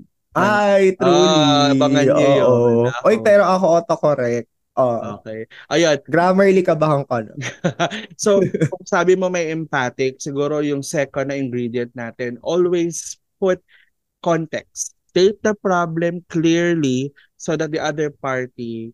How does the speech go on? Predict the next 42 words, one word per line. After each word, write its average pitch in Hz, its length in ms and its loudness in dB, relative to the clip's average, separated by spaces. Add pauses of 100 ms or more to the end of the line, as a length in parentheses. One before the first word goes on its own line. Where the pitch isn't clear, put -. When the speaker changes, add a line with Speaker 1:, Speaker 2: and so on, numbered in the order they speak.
(120)
Speaker 1:
can, 220 260 -6
you 208 160 -6
know, 165 220 -8
understand 147 640 -8
the 135 80 -8
situation 123 580 -8
better. 104 540 -16 (580)
Speaker 2:
Halimbawa 220 520 2
sa 190 160 2
nanay 151 320 0
mo, 160 160 -4
di 120 120 0
ba? 110 280 -4
Kunyari, 135 560 -2
meron 143 320 0
kang 143 160 -2
gustong 131 400 -6
sabihin 117 480 -4
sa 110 80 -8
kanya. 110 320 -12
Halimbawa, 117 560 -4 (640)
um, 107 480 -2
galit 143 320 0
siya 98 280 -6
dahil 135 360 0
late 127 120 -6
ka - 120 -4
umuwi. 104 560 -8
So, - 160 -12
sabihin 226 480 0
mo 202 80 0
kung - 160 -10
ano 185 160 0
ba 170 120 0
talaga 165 280 -2
yung 151 120 -4
naging 147 200 -6
problema, 120 400 -4
bakit 113 360 -6
late 117 200 -10
ka - 160 -4
umuwi. 123 320 -14